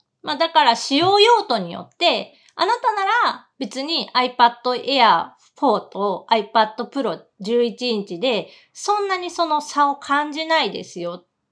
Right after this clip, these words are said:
ていうことが言える人もいるし、いや、逆にあなたならiPad Proを選ぶべきですよっていうようなことが起こってくるかなっていう。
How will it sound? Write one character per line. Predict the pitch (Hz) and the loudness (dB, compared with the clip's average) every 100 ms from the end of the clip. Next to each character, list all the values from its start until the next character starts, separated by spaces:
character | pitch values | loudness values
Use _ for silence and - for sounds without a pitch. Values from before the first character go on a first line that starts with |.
| - | -6
て | 349 339 | -4 -2
い | |
う | 339 | -2
こ | 339 320 | -2 -2
と | 175 | -4
が | |
言 | 185 226 | -2 0
え | 247 | 0
る | |
人 | 269 - 339 | -4 -2 -4
も | 226 | -4
い | 202 | -8
る | 233 277 | -6 -8
し、 | - 349 196 - - _ 269 | -6 -4 -4 -8 -20 _ -4
い | |
や、 | 339 226 | -2 -2
逆 | 277 285 370 | -4 -4 -6
に | 370 370 - - | -6 -8 -8 -8
あ | |
な | 269 349 | -6 -4
た | 349 | -4
な | 359 | -4
ら | 453 466 - - | -2 -2 -4 -4
iPad | 233 208 208 208 - 190 202 233 _ _ _ | -4 -2 -4 -4 -6 -6 -6 -8 _ _ _
Pro | 294 254 | 2 4
を | 220 247 | 4 2
選 | 175 247 214 | 0 -2 -2
ぶ | 185 | 0
べ | 226 | -2
き | 214 175 | -2 -10
で | 175 | -10
す | - | -8
よ | 359 | -8
っ | 403 _ - | -10 _ -8
て | 254 | -4
い | 294 294 | -4 -4
う | |
よ | 277 240 | -2 -2
う | |
な | 233 202 - - _ | 0 -2 -6 -20 _
こ | - | -12
と | 320 359 | -8 -2
が | - | 0
起 | - | 0
こ | 220 | -4
っ | - | -12
て | 185 | -10
く | 202 | -8
る | 180 | -8
か | 175 180 | -8 -4
な | 220 | -4
っ | 247 | -4
て | - | -16
い | |
う。 | 220 | -20